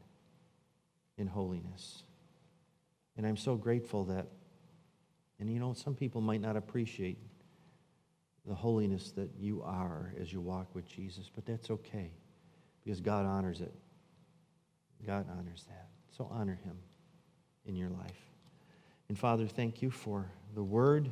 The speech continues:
We thank you for the warnings. We thank you for the truth.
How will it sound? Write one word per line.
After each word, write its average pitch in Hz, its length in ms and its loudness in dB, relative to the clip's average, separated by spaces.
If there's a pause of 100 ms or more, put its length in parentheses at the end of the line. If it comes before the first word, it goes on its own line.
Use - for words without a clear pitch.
(1400)
We 107 120 2
thank 107 300 2
you 110 60 0
for - 140 -4
the 104 80 2
warnings. 143 680 6 (1400)
We 98 120 -2
thank 113 340 2
you 113 40 0
for 107 200 -4
the 101 120 2
truth. - 680 2